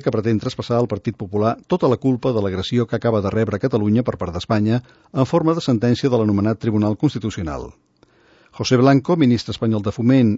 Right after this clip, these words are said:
i vicepresident del psoe, acusa el P P de ser una formació enemiga de l'autogovern i del finançament de Catalunya. I tot seguit, renta les mans del psoe,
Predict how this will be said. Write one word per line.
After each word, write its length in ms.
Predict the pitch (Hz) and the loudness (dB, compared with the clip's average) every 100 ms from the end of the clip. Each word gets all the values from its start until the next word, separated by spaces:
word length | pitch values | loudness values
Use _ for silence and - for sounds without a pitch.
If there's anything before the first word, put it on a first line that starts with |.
| - | -2
i 80 | 123 | -4
vicepresident 560 | 113 110 110 117 120 | -4 -4 -2 0 0
del 140 | 104 101 | -2 -4
psoe, 400 | - 123 127 160 _ _ _ | 0 4 4 0 _ _ _
acusa 400 | 131 - 175 120 | -4 -2 0 0
el 120 | 151 | 0
P 100 | - | -2
P 180 | - 127 - | 0 0 0
de 200 | 175 120 | -4 -2
ser 160 | - 143 | 2 2
una 100 | 117 | 2
formació 520 | 131 110 - 120 - | 0 0 0 -2 0
enemiga 460 | 131 120 151 123 95 | 2 4 4 4 0
de 80 | 95 | -2
l'autogovern 640 | 95 110 98 120 139 180 - | -2 -4 0 2 2 0 -2
i 120 | 143 127 | -2 -2
del 80 | |
finançament 480 | - 117 110 117 131 | 0 -2 0 2 2
de 80 | 127 | 2
Catalunya. 480 | 139 113 82 135 131 _ _ _ _ _ _ _ - | 0 0 -2 -8 -14 _ _ _ _ _ _ _ -12
I 80 | 95 | -8
tot 140 | 107 | -4
seguit, 400 | 127 131 196 - - - | -2 -2 -4 -8 -10 -2
renta 260 | 117 101 98 | 0 0 -2
les 100 | 92 | 2
mans 220 | 135 117 | 4 4
del 100 | 92 | -2
psoe, 460 | 98 - 123 160 | -2 2 4 2